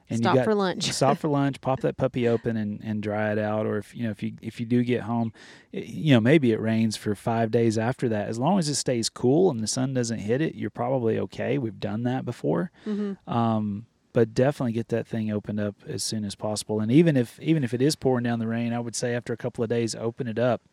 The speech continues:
Speaker 1: and
Speaker 2: Just
Speaker 1: just
Speaker 2: let it rain on it.
Speaker 1: just let it rain on it and, and refresh what, what's probably starting to grow there.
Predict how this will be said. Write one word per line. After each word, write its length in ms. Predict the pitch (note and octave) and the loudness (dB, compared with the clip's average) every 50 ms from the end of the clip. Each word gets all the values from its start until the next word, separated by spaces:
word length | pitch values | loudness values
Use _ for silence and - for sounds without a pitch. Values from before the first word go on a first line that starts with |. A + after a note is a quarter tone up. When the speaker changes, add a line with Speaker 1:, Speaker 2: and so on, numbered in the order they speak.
| _ _ _ - | _ _ _ -6
Speaker 1:
and 80 | C3 A#2 | -4 0
Speaker 2:
Just 100 | - - | 2 2
Speaker 1:
just 100 | C#3 G3+ | 4 4
Speaker 2:
let 120 | G3+ F#3+ | 4 2
it 100 | F3+ - | 0 0
rain 200 | - F#3 F#3 F#3 | 0 -2 0 0
on 160 | F3+ E3+ E3+ E3+ | -2 -2 -2 -2
it. 60 | - | -2
Speaker 1:
just 160 | B2+ A#2+ A#2+ | 0 4 6
let 160 | C3+ C#3 C3 | 6 6 6
it 40 | A#2+ | 6
rain 220 | A#2+ B2+ C#3+ C#3 | 4 4 4 4
on 160 | B2+ A#2+ A#2 A2+ | 4 4 4 2
it 140 | A2+ A2+ | 2 2
and, 180 | A2+ A2 A2+ A2+ | 2 0 0 -2
and 240 | - A#2+ A2+ A2+ A2+ | -4 -4 -2 0 2
refresh 560 | A2+ A2+ A2+ - - A#2+ A2+ A2 G#2+ - - | 0 0 0 0 -2 0 0 0 -2 -2 -2
what, 220 | A#2 A2+ A2 G#2+ - _ _ _ | -2 -2 -2 -2 -6 _ _ _
what's 220 | - A#2+ A2+ G#2+ - | -8 -6 -6 -6 -4
probably 460 | - A#2+ A2+ A2 G#2 G2+ G#2+ G2+ G2+ | -2 0 0 0 0 -2 -2 -4 -4
starting 260 | - - - - - | -6 -8 -8 -8 -8
to 60 | G#2+ G#2 | -10 -10
grow 300 | G2 G#2+ A2+ A#2+ B2 A#2+ | -6 -4 -2 0 0 0
there. 320 | A2 G#2 G2+ G2+ G2+ G#2 | 0 -2 -2 -4 -6 -8